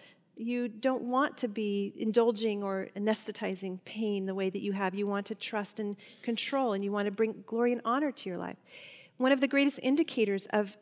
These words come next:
of the reality of your faith, your faith in action, is to just look at those fruits of the Spirit and see how God is changing your heart. Because that's what happens. We're changed when we believe and receive Christ as Savior, when we allow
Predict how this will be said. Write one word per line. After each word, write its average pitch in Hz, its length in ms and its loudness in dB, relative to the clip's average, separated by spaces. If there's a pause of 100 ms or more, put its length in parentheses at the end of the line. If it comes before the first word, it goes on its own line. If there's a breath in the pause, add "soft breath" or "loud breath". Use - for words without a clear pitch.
(220)
of 202 240 0
the 202 100 0
reality 247 540 6
of 220 80 2
your 220 100 2
faith, 202 420 0
your 214 100 0
faith 240 400 2
in 226 100 -4
action, 202 540 -4 (300 loud breath)
is 247 140 -2
to - 80 -6
just 262 220 -2
look 277 180 2
at 330 80 2
those 285 240 2
fruits 269 260 -4
of 269 100 -2
the 254 60 -2
Spirit 285 480 2
and 208 140 0
see 247 240 0
how 240 200 -2
God 226 220 0
is 226 140 -4
changing 240 420 -2
your 254 120 -2
heart. - 480 -8 (440 soft breath)
Because 247 260 2
that's 277 320 2
what 233 100 -2
happens. 226 640 -2
We're 254 140 0
changed 240 920 -2
when 202 160 -4
we 208 100 0
believe 208 760 -4
and 185 100 -6
receive 196 300 -4
Christ 190 320 -6
as 185 80 -8
Savior, 180 560 -8 (260 soft breath)
when 208 140 -4
we 214 100 6
allow 226 720 6